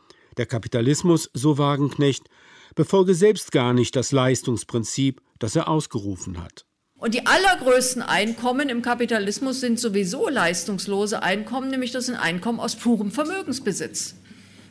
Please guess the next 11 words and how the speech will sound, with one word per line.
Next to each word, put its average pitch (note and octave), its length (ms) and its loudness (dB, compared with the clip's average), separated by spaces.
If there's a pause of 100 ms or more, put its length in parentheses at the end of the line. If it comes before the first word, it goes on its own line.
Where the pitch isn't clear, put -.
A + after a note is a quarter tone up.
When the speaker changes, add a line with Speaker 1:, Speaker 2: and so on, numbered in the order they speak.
(120)
Speaker 2:
Also G3 160 0
das G#3 320 0
stellt B3 320 2
ja C4 140 2
sogar G#3+ 480 0
die A#3+ 120 0
Managergehälter F#3+ 800 -2
noch E3+ 180 -6
in F3 100 -6
den E3+ 120 -4
Schatten. - 520 -8